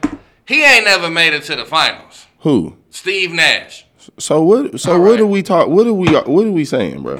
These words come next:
Speaker 2: God damn it! My point of the matter was he don't deserve these M V Ps. I don't even know how I got off the G M series. Uh, my, my, my, uh, ruling is Warriors, you fuck.
Speaker 1: Nineteen point five.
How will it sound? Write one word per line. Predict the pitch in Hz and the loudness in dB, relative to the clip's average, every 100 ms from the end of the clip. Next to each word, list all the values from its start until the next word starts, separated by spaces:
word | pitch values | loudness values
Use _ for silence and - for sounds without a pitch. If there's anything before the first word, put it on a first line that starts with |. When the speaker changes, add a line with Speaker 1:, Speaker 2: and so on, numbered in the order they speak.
| - | -10
Speaker 2:
God | - 269 311 208 | -2 2 2 4
damn | 202 190 | 2 2
it! | 175 | 2
My | 247 | 2
point | 254 202 180 170 | 2 0 0 0
of | |
the | 147 | 0
matter | 156 160 135 | 2 2 2
was | 131 127 123 | -4 -4 -4
he | - 226 | -2 -2
don't | 214 175 | -2 -4
deserve | 147 139 147 143 131 | -6 -2 0 0 0
these | 135 135 | -2 0
M | 135 123 | 0 -2
V | 123 | -6
Ps. | 123 123 98 90 | -4 -6 -6 -6
I | - 233 | 2 4
don't | 240 | 4
even | 214 180 170 | 0 -2 -2
know | 165 | 0
how | 156 156 | 0 2
I | 143 | 0
got | 139 139 | 0 0
off | 135 127 - | 0 -4 -10
the | |
G | - 160 | -8 -6
M | 160 151 | -4 -6
series. | 147 156 143 139 - | -6 -6 -4 -6 -6
Uh, | 151 156 151 143 131 | 0 4 6 4 4
my, | 147 151 139 - | 4 4 2 -2
my, | 143 147 143 - - | 2 4 4 -2 -2
my, | 143 139 139 135 | 2 4 4 4
uh, | 135 131 123 120 110 98 - _ _ _ _ _ - | 4 4 4 2 0 -4 -12 _ _ _ _ _ -2
ruling | 156 214 202 196 175 | 0 2 2 0 2
is | 175 175 165 123 | 2 4 4 4
Warriors, | 143 175 175 160 175 156 | 4 6 6 4 2 2
you | |
fuck. | |
Speaker 1:
Nineteen | |
point | 185 185 | 2 2
five. | 160 170 196 143 82 82 | 4 4 6 4 0 -10